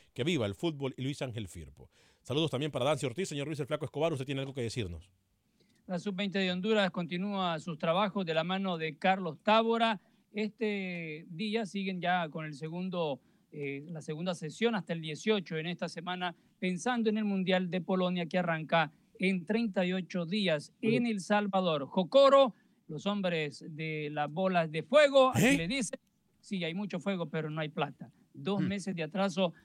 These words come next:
Speaker 2: en, en lo que son los pagos de jugadores. Y Óscar Osorto, defensa de Santa Tecla, le dice chao, Tecla, a los Periquitos.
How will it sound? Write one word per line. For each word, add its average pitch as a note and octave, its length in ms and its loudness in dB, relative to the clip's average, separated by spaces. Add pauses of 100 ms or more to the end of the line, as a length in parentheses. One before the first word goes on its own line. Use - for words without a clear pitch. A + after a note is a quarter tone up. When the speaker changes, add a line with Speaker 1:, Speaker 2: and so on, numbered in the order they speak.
(180)
Speaker 2:
en, G3 240 2
en F3+ 240 -4
lo D#3+ 100 -2
que D3+ 120 -6
son G3+ 180 0
los F3 80 -2
pagos F#3+ 260 0
de F3+ 80 -2
jugadores. G#3+ 580 4 (280)
Y C4+ 300 -2
Óscar C4 420 6
Osorto, G3+ 560 4
defensa G3 460 0
de F3+ 100 0
Santa G#3 260 0
Tecla, G#3 400 4 (240)
le E3+ 140 0
dice G3+ 680 2
chao, G3 400 4
Tecla, F#3+ 460 2 (240)
a F#3+ 140 4
los E3+ 160 -2
Periquitos. A3 760 2